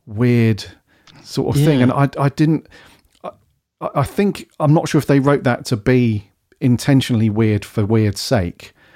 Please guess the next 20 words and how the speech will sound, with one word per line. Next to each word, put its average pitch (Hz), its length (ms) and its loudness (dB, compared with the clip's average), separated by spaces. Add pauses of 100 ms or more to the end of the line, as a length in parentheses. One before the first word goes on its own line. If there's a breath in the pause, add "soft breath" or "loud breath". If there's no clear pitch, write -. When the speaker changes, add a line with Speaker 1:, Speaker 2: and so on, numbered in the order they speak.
(240 soft breath)
Speaker 1:
but - 80 -2
I 139 120 2
couldn't 147 300 -2
link 143 360 0
that 120 220 -2
to 135 120 -2
anything 123 320 2
else 123 260 0
with 110 140 -2
his 110 160 -2
character 117 500 -4
or 113 40 2
anything 113 300 0
else 107 220 0
in 110 100 0
the 107 80 0
story. 117 420 0
It - 100 -8
was - 160 -8
just - 360 -6